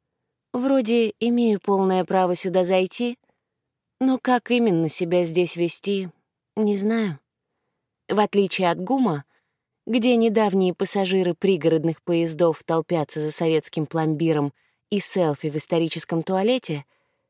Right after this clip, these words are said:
цум — место для тех, кто может позволить себе больше. Так мог бы звучать их рекламный слоган. Вдыхаю аромат дорогой кожи и древесного парфюма.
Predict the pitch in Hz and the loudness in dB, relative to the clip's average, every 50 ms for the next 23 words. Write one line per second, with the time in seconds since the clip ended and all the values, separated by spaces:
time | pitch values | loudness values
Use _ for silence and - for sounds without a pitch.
0 | _ _ _ _ _ - - - 277 277 277 277 - _ _ _ _ _ _ _ | _ _ _ _ _ -8 -4 -2 0 0 0 -2 -4 _ _ _ _ _ _ _
1 | _ _ _ _ _ _ _ _ _ _ _ _ _ - 262 277 269 262 233 - | _ _ _ _ _ _ _ _ _ _ _ _ _ 0 2 2 2 2 0 -2
2 | - 214 190 185 208 214 208 - - - 269 240 208 - _ _ - 202 202 202 | -4 -6 -2 0 0 0 0 -2 -2 -2 -2 -2 -2 -6 _ _ -2 0 2 2
3 | 202 190 185 185 - _ 185 185 175 180 175 185 185 175 175 160 - - - 185 | 0 0 -2 -6 -6 _ -2 -2 -2 -2 -2 -2 0 0 -2 -2 -2 -4 -2 -2
4 | 165 196 196 190 226 226 175 - - - 120 - _ _ _ _ _ _ _ _ | 0 -2 0 0 0 0 0 -2 -6 -8 -10 -14 _ _ _ _ _ _ _ _
5 | _ _ _ _ _ _ _ _ _ _ _ _ - 294 294 - - 233 240 240 | _ _ _ _ _ _ _ _ _ _ _ _ -2 -2 -2 -2 0 2 2 2
6 | 220 190 180 185 175 180 170 180 175 - - 262 262 240 - 180 165 - - 180 | 2 2 0 0 0 2 0 -2 -2 -2 -2 -4 -4 -4 -4 -4 -4 -4 -6 -4
7 | - - 185 180 170 170 180 202 - - 226 220 175 131 131 123 127 131 - _ | 0 2 2 4 4 2 0 -2 -4 -4 -2 -2 -2 -2 -4 -6 -10 -12 -16 _
8 | _ _ _ _ _ _ _ _ _ _ _ _ _ _ _ _ _ _ _ _ | _ _ _ _ _ _ _ _ _ _ _ _ _ _ _ _ _ _ _ _
9 | _ _ _ _ _ _ _ _ _ _ _ _ _ _ _ - 185 202 190 226 | _ _ _ _ _ _ _ _ _ _ _ _ _ _ _ -6 -4 2 2 2
10 | 208 - - 254 247 233 202 180 - 175 175 180 175 175 180 190 196 190 170 160 | 2 2 0 -2 0 0 -2 -2 -2 -2 0 2 2 2 2 0 -2 -2 -2 -2
11 | 175 175 170 165 156 185 175 165 - - 226 233 208 170 160 143 - _ _ _ | 0 0 0 -2 0 -2 -2 -2 -2 -4 -6 -4 -4 -4 -6 -8 -10 _ _ _
12 | _ _ _ _ _ _ - 220 190 175 190 208 196 202 185 - - 196 185 180 | _ _ _ _ _ _ 0 0 2 2 2 2 2 2 -2 -2 -2 -4 -4 -2
13 | - 208 208 196 - - 170 151 139 131 131 131 | -2 -4 -4 -4 -6 -8 -6 -6 -6 -6 -8 -12